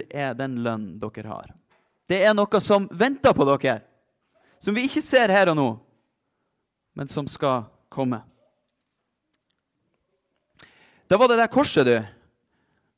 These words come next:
som så litt sånn, eh, så litt rart ut.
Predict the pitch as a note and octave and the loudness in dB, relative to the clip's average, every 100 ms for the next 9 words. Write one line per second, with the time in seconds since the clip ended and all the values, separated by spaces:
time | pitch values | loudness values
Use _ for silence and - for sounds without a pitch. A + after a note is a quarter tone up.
0 | _ - E3 G#3 F#3 F3+ - F3 E3+ D#3+ | _ -6 0 2 2 0 -2 -4 -2 -2
1 | D#3+ C#3+ _ _ _ _ _ - G#3+ G3+ | -2 -4 _ _ _ _ _ -2 2 2
2 | E3+ F3+ A3 D#3+ B2+ - | 2 2 2 2 0 -2